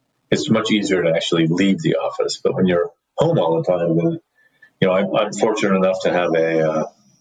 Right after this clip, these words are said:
a home office, you know, with a door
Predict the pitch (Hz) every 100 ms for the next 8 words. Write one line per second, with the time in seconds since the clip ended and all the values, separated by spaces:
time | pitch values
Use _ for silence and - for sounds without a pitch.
0 | _ - - 113 117 92 87 - 85 -
1 | - _ _ _ _ _ _ _ _ 85
2 | 82 82 85 104 101 101 95 95 -